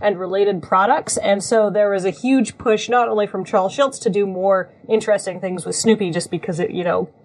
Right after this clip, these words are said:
mixed up the comic a little bit and was more interesting. He'd also, like, sort of nailed down Woodstock as this comedic foil to Snoopy, whereas before he didn't really get to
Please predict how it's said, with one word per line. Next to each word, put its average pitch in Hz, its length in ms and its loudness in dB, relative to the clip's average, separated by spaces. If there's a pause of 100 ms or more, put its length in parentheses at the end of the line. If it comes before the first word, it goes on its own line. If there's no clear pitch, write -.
(140)
mixed 202 580 -2
up 190 120 0
the - 80 -8
comic 202 300 2
a 233 40 4
little 233 220 4
bit 240 200 2
and 202 140 -4
was 180 140 -6
more 175 260 -4
interesting. 226 640 0 (300)
He'd 214 120 6
also, 190 280 2
like, 180 220 0
sort 190 140 0
of 170 60 -4
nailed 180 320 0
down 180 240 0
Woodstock 202 500 2
as 214 100 2
this 359 160 -8
comedic - 400 -4
foil 240 380 2
to 302 100 -8
Snoopy, 311 400 -4
whereas 254 180 0
before 202 400 0 (260)
he 262 80 0
didn't 226 200 2
really 220 400 4
get 202 160 -2
to 175 180 -4